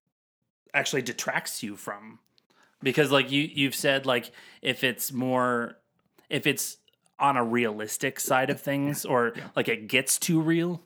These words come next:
Speaker 1: like you
Speaker 2: Yeah.
Speaker 1: said, that kinda detracts you from it. But is there anything else that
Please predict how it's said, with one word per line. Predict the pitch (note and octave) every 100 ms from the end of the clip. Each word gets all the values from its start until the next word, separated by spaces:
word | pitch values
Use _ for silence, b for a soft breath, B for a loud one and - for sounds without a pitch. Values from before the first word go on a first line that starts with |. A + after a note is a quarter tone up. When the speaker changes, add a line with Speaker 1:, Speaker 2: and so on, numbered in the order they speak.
| - - C3+
Speaker 1:
like | A#2+
you | C3
Speaker 2:
Yeah. | A#2+
Speaker 1:
said, | B2+ A2
that | A#2
kinda | - A#2 G#2+
detracts | G#2+ - A2+ -
you | A#2+
from | B2 A#2+
it. | A2+
But | B2+ A#2+
is | A#2
there | A#2+
anything | A2+ A2 A2
else | G#2+ A2 -
that | G#2+